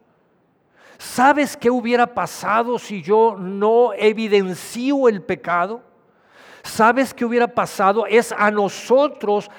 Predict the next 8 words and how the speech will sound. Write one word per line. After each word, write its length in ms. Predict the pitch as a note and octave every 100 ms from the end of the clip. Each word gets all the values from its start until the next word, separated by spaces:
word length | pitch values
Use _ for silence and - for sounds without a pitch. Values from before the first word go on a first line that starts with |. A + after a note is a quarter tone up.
| -
a 120 | G#3
los 260 | G3+ G#3+ -
que 160 | A3
nos 180 | G3+ G#3
corresponde 840 | - G#3+ F#3+ F#3 - A#3+ C4 B3+ A3+
desenmascarar 1200 | A#3 - A#3 A3 G#3 G3 - - F3+ F3+ C4 C#4
el 160 | C4
pecado. 680 | - G#3+ - G3 F#3 C#3+ G#2+